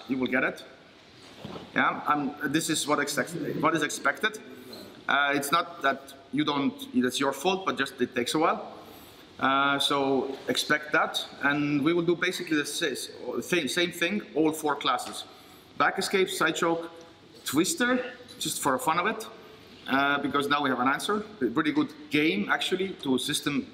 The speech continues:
to, to balance out the twister game. Uh, so, uh, may also have a, like, a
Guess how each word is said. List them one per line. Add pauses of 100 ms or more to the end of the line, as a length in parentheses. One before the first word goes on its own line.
(100)
to, (260)
to (560)
balance
out
the
twister
game. (680)
Uh,
so, (520)
uh,
may
also
have
a,
like,
a